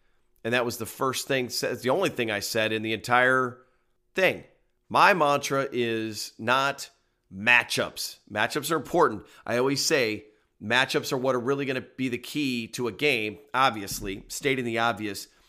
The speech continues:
That, that's not my headline. That's not my thing this year. Mister Pessimistic here, Mister O-,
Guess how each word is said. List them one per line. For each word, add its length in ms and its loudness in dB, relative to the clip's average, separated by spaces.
That, 280 0
that's 240 -4
not 140 0
my 80 4
headline. 420 -2
That's 200 -4
not 140 2
my 80 -2
thing 320 -4
this 240 -6
year. 160 -10
Mister 300 -4
Pessimistic 720 -2
here, 180 -2
Mister 400 -6
O-, 300 0